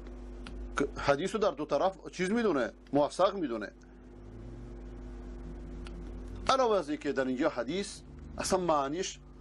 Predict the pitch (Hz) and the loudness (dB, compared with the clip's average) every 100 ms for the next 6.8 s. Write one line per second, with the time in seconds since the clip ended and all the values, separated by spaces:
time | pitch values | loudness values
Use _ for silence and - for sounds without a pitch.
0 | - 113 120 143 139 131 127 156 175 - | -8 0 4 6 6 4 4 2 2 0
1 | 143 175 175 165 - - - - - - | 4 6 4 2 -4 -18 -20 -20 -20 -20
2 | - - - - - - - - - - | -18 -16 -16 -14 -14 -12 -12 -12 -12 -12
3 | - - - - - - - - - - | -12 -10 -10 -10 -10 -8 -8 -8 -10 -8
4 | - 139 147 143 156 156 139 120 - - | 2 6 6 4 0 -2 -2 -2 -4 -4
5 | 123 127 123 - - - 135 117 151 143 | 2 2 2 -4 -20 2 4 6 4 4
6 | 127 175 - 123 123 147 165 | 2 -2 2 2 4 2 2